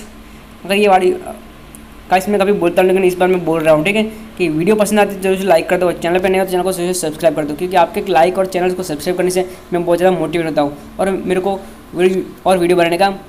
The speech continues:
मन करता है। तो बहुत जल्द मैं जी टी ए फ़ाइव का भी वीडियो लाने वाला हूँ। तो ओके गाइस, अभी हम लोग इस गाड़ी को बेच देंगे और अच्छे खासे पैसा कमा के, मतलब अ, पूरे शहर पे राज करने वाले हैं।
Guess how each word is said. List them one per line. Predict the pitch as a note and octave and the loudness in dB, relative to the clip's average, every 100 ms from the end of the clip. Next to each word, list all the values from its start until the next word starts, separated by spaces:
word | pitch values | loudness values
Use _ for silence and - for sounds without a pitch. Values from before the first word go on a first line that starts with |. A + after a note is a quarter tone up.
| - | -12
मन | D#3+ E3+ E3 | -2 2 4
करता | D3+ D3+ | 4 4
है। | C#3 C#3 - | 2 0 -2
तो | F3+ | -2
बहुत | F3 E3+ G3+ | -2 -2 0
जल्द | G3 G#3 | 2 2
मैं | A3 F#3+ | 2 2
जी | E3 | 0
टी | G3+ | -2
ए | |
फ़ाइव | F3 F3 | 2 2
का | F#3 | 2
भी | G3 | 2
वीडियो | F#3 F3+ | 2 4
लाने | E3 D#3 | 4 2
वाला | D#3 D3 | 2 2
हूँ। | C#3+ C#3+ - - - - - - - - | 0 -4 -14 -20 -20 -20 -20 -20 -20 -14
तो | D#3+ D#3+ | -8 -6
ओके | D#3+ | -2
गाइस, | G3 G#3 G#3 - - | 4 4 2 -4 -6
अभी | D#3+ E3+ | -4 -2
हम | E3 E3 | 0 0
लोग | E3+ E3 | 0 -2
इस | - | -4
गाड़ी | E3 D#3+ | 0 0
को | E3 | 0
बेच | D#3 E3 | -4 -2
देंगे | F#3 G3+ G#3 G#3 - | 0 2 2 -2 -6
और | D#3 | -2
अच्छे | D#3+ E3+ | 0 0
खासे | E3 D#3+ | -2 -2
पैसा | D#3+ E3 | -6 -4
कमा | E3 E3 | -4 -2
के, | E3 G#3+ G#3+ - - - | 0 -2 -2 -12 -14 -2
मतलब | F#3+ G#3 G#3 - - - - - | 0 0 -4 -18 -20 -20 -20 -8
अ, | E3+ E3 | -2 -2
पूरे | D#3+ F#3 | 0 -2
शहर | F#3 E3+ | 0 0
पे | F3 | 4
राज | E3 D#3+ | 4 4
करने | D#3 D#3 D#3 | 2 0 2
वाले | D3 D3 | 2 2
हैं। | C#3+ C#3+ | -2 -4